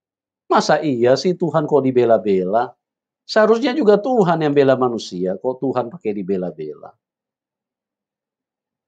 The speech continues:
Gitu. Cobalah berpikir sedikit agak,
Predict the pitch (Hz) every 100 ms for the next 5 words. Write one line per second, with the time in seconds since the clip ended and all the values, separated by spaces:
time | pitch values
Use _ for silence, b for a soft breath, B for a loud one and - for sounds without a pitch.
0 | _ 85 87 82 _ - 87 78 73 73
1 | - _ _ _ - 403 370 285 143 135
2 | 131 135 135 127 120 - 123 123 135 -
3 | 120 110 113 107